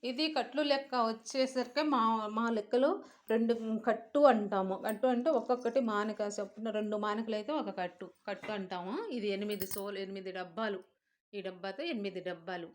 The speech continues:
ఎనిమిది డబ్బాల, ఆ డబ్బాతో ఎనిమిది డబ్బాలు తీసుకున్నాను కదా ముక్కలు. ఎనిమిది డబ్బాల ముక్కలకి వన్ అండ్ హాఫ్ ఉప్పు పోసాను కదా. ఇప్పుడు కారం కూడా సేమ్ అంతే పోస్తున్నాను, వన్ అండ్ హాఫ్, ఒకటిన్నర.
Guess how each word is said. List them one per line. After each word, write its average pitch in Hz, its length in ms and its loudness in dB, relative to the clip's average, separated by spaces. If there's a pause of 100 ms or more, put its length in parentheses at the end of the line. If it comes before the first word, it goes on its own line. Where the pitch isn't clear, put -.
(240)
ఎనిమిది 262 460 -4
డబ్బాల, 247 480 -4 (200)
ఆ 202 140 -2
డబ్బాతో 208 420 -4
ఎనిమిది 226 280 -2
డబ్బాలు 202 380 -4
తీసుకున్నాను 190 640 -8
కదా 185 240 -4 (180)
ముక్కలు. 254 420 -4 (380)
ఎనిమిది 277 360 -4
డబ్బాల 262 460 -4
ముక్కలకి 240 760 -4 (420)
వన్ 214 220 -2 (100)
అండ్ 269 220 0
హాఫ్ 262 220 -2
ఉప్పు 277 320 -6
పోసాను 202 540 -2
కదా. 180 220 -4 (640)
ఇప్పుడు 311 440 -4
కారం 262 520 2
కూడా 226 360 -2 (120)
సేమ్ 262 600 0
అంతే 220 360 -2
పోస్తున్నాను, 208 760 -4
వన్ 202 240 -4
అండ్ 208 200 -4
హాఫ్, 175 240 -4 (640)
ఒకటిన్నర. 202 720 -4